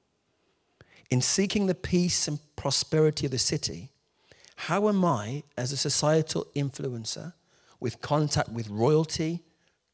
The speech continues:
government, media, commerce, and banking, how am I, as an educational leader,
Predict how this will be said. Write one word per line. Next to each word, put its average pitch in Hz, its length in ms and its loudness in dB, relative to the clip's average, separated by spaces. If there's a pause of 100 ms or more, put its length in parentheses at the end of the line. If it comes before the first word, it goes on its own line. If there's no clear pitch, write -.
government, 147 680 -2 (100)
media, 143 600 -2
commerce, 135 500 -4
and 113 160 -8
banking, 120 540 -8 (1000)
how 160 240 2
am 165 140 2
I, 151 320 2
as 123 180 0
an 120 80 -2 (100)
educational 143 760 -2
leader, 120 540 -6